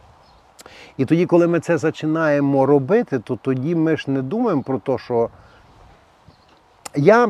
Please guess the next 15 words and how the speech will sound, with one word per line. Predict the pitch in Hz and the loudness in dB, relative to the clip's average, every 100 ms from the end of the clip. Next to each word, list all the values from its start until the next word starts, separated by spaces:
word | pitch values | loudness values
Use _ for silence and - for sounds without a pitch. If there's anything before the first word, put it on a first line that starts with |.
| - | -2
погано | 185 190 208 185 | -2 -2 -4 -6
функціоную | 180 165 180 185 175 | -6 -6 -6 -6 -6
в | |
світі, | - 202 160 | -6 -8 -8
тому | 131 147 | -8 -8
що | 139 | -6
мені | 135 139 | -4 -4
тривожно. | - 135 101 90 71 - - - _ _ _ _ _ | -2 -2 -2 -10 -12 -14 -20 -20 _ _ _ _ _
Ні, | 131 139 95 | -2 -2 0
я | 101 | -4
думаю | 120 147 156 165 | -2 -2 -2 -2
інакше, | 170 113 - | -4 -6 -8
я | 110 | -8
думаю | 135 143 147 | -6 -6 -6
так. | 127 101 | -6 -8